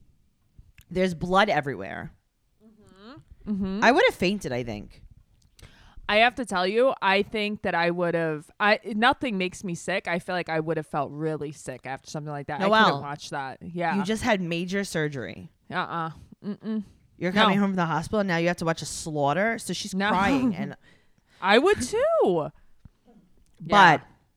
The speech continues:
Speaker 1: I, do you think she's crying over the lamb slaughter or how she drew her eyebrows on in the confessional?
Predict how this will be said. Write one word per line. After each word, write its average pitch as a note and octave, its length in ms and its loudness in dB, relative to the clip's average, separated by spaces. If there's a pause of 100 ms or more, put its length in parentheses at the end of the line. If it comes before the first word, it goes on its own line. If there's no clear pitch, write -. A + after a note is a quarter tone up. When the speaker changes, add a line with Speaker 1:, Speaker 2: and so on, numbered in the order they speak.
(460)
Speaker 1:
I, F#3 140 0
do G3 380 -6
you C4+ 80 2
think D#4+ 140 -4
she's C4 200 -4
crying G#3+ 240 4
over F#3 140 2
the E3 100 2
lamb E3+ 320 0
slaughter A3+ 440 -4
or G#3 480 2 (680)
how F#3 220 -2
she G3 200 -6
drew F3 200 -2
her F3 140 0
eyebrows C#3+ 420 0
on C3+ 140 -4
in B2+ 60 -6
the B2+ 80 -10
confessional? A2+ 640 -10